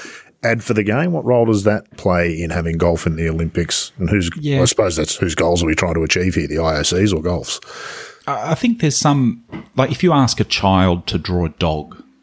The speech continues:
Speaker 2: they'll draw a dog-shaped dog. And
Speaker 1: Didn't
Speaker 2: there's
Speaker 1: expect
Speaker 2: some,
Speaker 1: this.
Speaker 2: <laughs>
Speaker 1: I, I really
Speaker 2: there's
Speaker 1: didn't
Speaker 2: some,
Speaker 1: expect this, but this is good.
Speaker 2: there's some dogs that are dog-shaped, right?
Speaker 1: <laughs>
Speaker 2: Like, there's, you know, it, <laughs> they're the sort of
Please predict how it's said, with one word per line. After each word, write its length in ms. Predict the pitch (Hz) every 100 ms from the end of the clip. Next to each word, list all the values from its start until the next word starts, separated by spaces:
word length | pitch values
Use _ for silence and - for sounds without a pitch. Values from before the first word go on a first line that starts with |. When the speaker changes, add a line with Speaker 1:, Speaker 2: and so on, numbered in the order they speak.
| _
Speaker 2:
they'll 140 | 101 92
draw 520 | 85 101 95 85 82 _ -
a 60 |
dog-shaped 640 | 82 95 87 85 - 76 -
dog. 340 | 76 73 - - - -
And 120 | -
Speaker 1:
Didn't 180 | 120 120
Speaker 2:
there's 160 | 120 117
Speaker 1:
expect 40 |
Speaker 2:
some, 220 | 127 135 110 - - _ - - -
Speaker 1:
this. 440 | 123 - 135 117 - -
Speaker 2:
<laughs> 100 | -
Speaker 1:
I, 40 |
I 20 | 120
really 220 | 135 160
Speaker 2:
there's 120 | 151
Speaker 1:
didn't 60 | -
Speaker 2:
some, 120 | 196
Speaker 1:
expect 400 | 175 - 123 -
this, 160 | 113 95
but 120 | 101
this 140 | 127
is 100 | 123
good. 320 | 110 110 82 - - -
Speaker 2:
there's 200 | 127 147 -
some 160 | 180
dogs 380 | 143 117 113 98
that 140 | 101
are 200 | 92 92 85 -
dog-shaped, 600 | 92 90 - 65 - -
right? 240 | 76 - _ -
Speaker 1:
<laughs> 200 | 87 98
Speaker 2:
Like, 160 | -
there's, 320 | 104 95 - - _ -
you 100 | 110
know, 100 | 98 - - _ - - -
it, 180 | 123 117 - 143 123 - -
<laughs> 160 | - -
they're 100 | 127
the 100 | 131
sort 320 | - 170 180
of 260 | 151 110